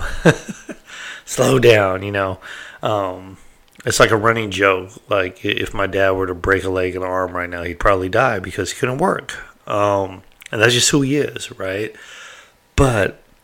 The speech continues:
over the years, he worked one job, two jobs, had a side hustle on the weekend, and just grinded it out. And then on top of all that, you know, and, and we're talking making pennies, and unfortunately back then it really was pennies, but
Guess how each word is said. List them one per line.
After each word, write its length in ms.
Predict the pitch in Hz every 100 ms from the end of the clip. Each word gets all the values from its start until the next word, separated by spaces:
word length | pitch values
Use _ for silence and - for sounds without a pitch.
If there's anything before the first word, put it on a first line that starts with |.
| _ _ - _
over 280 | 123 131 131
the 100 | 117
years, 600 | 113 127 120 107 101 -
he 540 | - - 123 120 113
worked 480 | 107 104 110 101 - - 123 - - _ _ _
one 260 | 110 113 101
job, 360 | 101 87 87
two 200 | - 117
jobs, 600 | 101 95 92 92 - - 120 - -
had 120 | 104
a 60 | 92
side 360 | 117 110 104
hustle 340 | 107 101 107 101
on 100 | 101
the 80 |
weekend, 640 | 98 107 98 - 92 90 85 - - - - - _ _
and 160 | 123 104
just 400 | 107 - - -
grinded 800 | 120 123 143 151 147 147 120 110
it 100 | 104
out. 380 | 107 92 -
And 80 | 123
then 120 | 151
on 160 | 156 123
top 360 | - 180 202 175
of 160 | -
all 200 | 92 87
that, 360 | 92 90 - - _ - - - - _ _ _ _
you 220 | 165 160
know, 160 | 151 113
and, 220 | - 127
and 280 | - 135 135
we're 100 | 202
talking 420 | - 180 - 139
making 400 | 123 117 117 85
pennies, 500 | - 123 117 95 87
and 160 | 90 92
unfortunately 540 | 92 127 120 - 92
back 200 | 98 92
then 160 | 110 90
it 40 |
really 220 | 90 101
was 240 | 92 95 -
pennies, 300 | 117 107 98
but 220 | 101